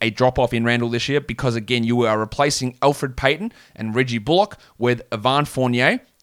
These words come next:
and Kemba Walker, much higher usage players. That will help, should, fingers crossed, help Randle's efficiency, so he doesn't have to take as many contested shots and run everything, but it will have an impact on his assist numbers and his usage numbers. So I expect the points and the assists to come down,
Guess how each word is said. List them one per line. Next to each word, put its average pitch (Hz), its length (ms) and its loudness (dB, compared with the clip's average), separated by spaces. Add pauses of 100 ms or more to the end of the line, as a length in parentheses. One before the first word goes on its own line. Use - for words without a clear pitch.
(120)
and 117 160 -2
Kemba 113 260 -2
Walker, 107 440 -2
much 123 300 0
higher 113 280 4
usage 107 440 -4
players. 95 460 -6 (220)
That 214 200 4
will 208 160 2
help, 160 420 2
should, 208 400 2
fingers 131 380 0
crossed, 123 260 -2
help 151 260 0
Randle's 127 380 2
efficiency, 185 640 -2 (440)
so 127 80 2
he 135 40 6
doesn't 139 140 2
have 131 120 -2
to 127 60 -10
take 127 280 0
as 107 120 -4
many 120 320 0 (240)
contested 120 540 2
shots 123 240 0
and 113 140 -2
run 120 160 2
everything, 143 320 0
but 156 100 4
it 160 120 2
will 185 160 4
have 151 180 2
an 143 60 -2
impact 139 300 0
on 120 80 -4
his 104 140 -4
assist 175 320 -2
numbers 208 380 -2 (360)
and 147 140 2
his 131 180 2
usage 123 320 -2
numbers. 90 280 -6
So 117 100 2
I 120 40 4
expect 120 320 -4
the 107 60 -8
points 175 360 -2
and 123 100 0
the 117 60 0
assists 127 300 -6
to 117 60 -6
come 113 200 -4
down, 156 240 4